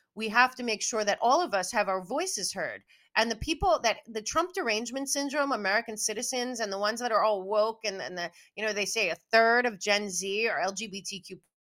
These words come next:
plus, and you look at the things coming out, I don't know if you guys have seen 'em. We're gonna do a show upcoming on Hollywood, uh, woke, uh, D E I and how it's destroying Hollywood as well.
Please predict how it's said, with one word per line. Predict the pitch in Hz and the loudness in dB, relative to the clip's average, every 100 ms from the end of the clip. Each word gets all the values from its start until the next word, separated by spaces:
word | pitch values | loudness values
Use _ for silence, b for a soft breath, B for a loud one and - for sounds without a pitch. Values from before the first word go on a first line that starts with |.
| _ - | _ 0
plus, | 196 202 240 - - | 2 4 2 -2 -2
and | 190 | -6
you | 185 | -6
look | 208 | -6
at | 247 | -8
the | - | -12
things | - 202 214 | -8 -8 -6
coming | - 214 202 | -10 -6 -2
out, | 196 190 _ _ _ | -2 -4 _ _ _
I | - 180 | -2 0
don't | 190 | 0
know | 190 | -2
if | 185 | -2
you | |
guys | 185 170 | 0 0
have | 165 | -2
seen | - 185 | -4 -4
'em. | 185 | -4
We're | 180 | -4
gonna | 175 170 | -6 -6
do | 170 | -6
a | 165 | -8
show | - 190 | -2 2
upcoming | 185 160 - 185 170 | 2 2 0 0 2
on | 165 | 0
Hollywood, | 165 196 214 190 180 175 B B - | 6 8 8 6 4 2 B B 4
uh, | 175 160 147 | 6 6 4
woke, | 190 196 - - | 2 2 0 2
uh, | 180 175 | 4 4
D | 180 208 190 | 0 -10 0
E | 190 | 6
I | 190 175 | 8 8
and | 170 170 | 4 0
how | 190 | 0
it's | 175 - | 0 -2
destroying | - - 196 180 165 | -6 -6 -2 -2 0
Hollywood | 180 185 180 170 | 2 2 0 -4
as | 160 | -6
well. | 196 208 175 | 2 4 4